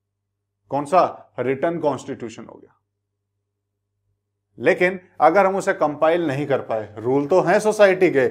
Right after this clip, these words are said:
लेकिन कंपाइल नहीं किए, तो हम उसे बोलेंगे नॉन रिटन कॉन्स्टिट्यूशन। क्या बोलेंगे? नॉन रिटन कॉन्स्टिट्यूशन। क्लियर है?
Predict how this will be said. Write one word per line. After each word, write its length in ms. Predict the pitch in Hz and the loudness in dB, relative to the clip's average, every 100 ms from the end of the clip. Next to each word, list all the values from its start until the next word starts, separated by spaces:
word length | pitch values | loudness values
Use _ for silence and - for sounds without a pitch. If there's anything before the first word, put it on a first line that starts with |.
| - - | -4 -8
लेकिन 280 | 139 156 175 | -2 0 0
कंपाइल 500 | 165 147 147 151 165 135 | -2 -4 0 0 2 -2
नहीं 260 | 117 151 | -4 -4
किए, 400 | 156 131 110 117 | -4 -4 -2 -4
तो 360 | 156 - _ 143 | -6 -14 _ -6
हम 140 | 147 | -4
उसे 160 | 160 156 | -4 -6
बोलेंगे 500 | 131 - 120 143 202 202 _ - | -6 -8 -8 -10 -10 -14 _ -20
नॉन 480 | 117 120 120 135 139 | -12 -8 -8 -10 -12
रिटन 380 | 113 110 120 131 | -12 -8 -10 -10
कॉन्स्टिट्यूशन। 760 | 127 104 _ 117 - - _ _ _ _ _ _ _ _ _ _ _ _ _ - | -16 -20 _ -20 -20 -20 _ _ _ _ _ _ _ _ _ _ _ _ _ -4
क्या 80 | 131 | -2
बोलेंगे? 420 | 143 156 170 247 247 - _ 120 | 0 0 2 0 0 -12 _ -10
नॉन 360 | 123 135 147 | -4 -4 -4
रिटन 300 | 117 107 131 | -10 -10 -12
कॉन्स्टिट्यूशन। 680 | 123 104 - 110 _ - _ _ _ _ _ _ _ _ _ _ _ _ _ _ _ _ _ - | -10 -16 -16 -20 _ -20 _ _ _ _ _ _ _ _ _ _ _ _ _ _ _ _ _ -4
क्लियर 200 | 180 | -2
है? 80 | 233 | -2